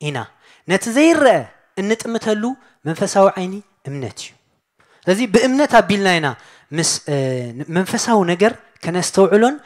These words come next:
ክንርድኦን ንኽእል። ብዘይ እምነት መንፈሳዊ ነገር ክትኣምኖ ክትርድኦ ኣይትኽእልን ኢኻ። እዚ እምነት ዝብለኩም ዘለኹ ግን ኣብ ቃል ኣምላኽ እንታይ ዝገበረ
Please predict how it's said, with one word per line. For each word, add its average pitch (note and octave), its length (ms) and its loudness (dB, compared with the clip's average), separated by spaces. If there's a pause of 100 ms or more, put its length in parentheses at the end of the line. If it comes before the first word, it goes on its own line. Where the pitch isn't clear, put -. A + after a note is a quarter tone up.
(220)
ክንርድኦን F#3+ 640 0 (320)
ንኽእል። C3+ 320 -8 (320)
ብዘይ F#3 240 2
እምነት G#3+ 340 -2 (300)
መንፈሳዊ F3+ 420 -4
ነገር E3 300 -6
ክትኣምኖ E3+ 500 -6 (280)
ክትርድኦ D#3+ 500 -4 (200)
ኣይትኽእልን B2+ 460 -10
ኢኻ። G#2 120 -14 (380)
እዚ F3 140 -4
እምነት B3 280 -2
ዝብለኩም A3+ 380 0
ዘለኹ A3+ 340 -4
ግን B3 200 -6 (580)
ኣብ D#3 160 -6 (160)
ቃል C#3 220 -8
ኣምላኽ D3 320 -8
እንታይ - 260 -8
ዝገበረ D3 360 -2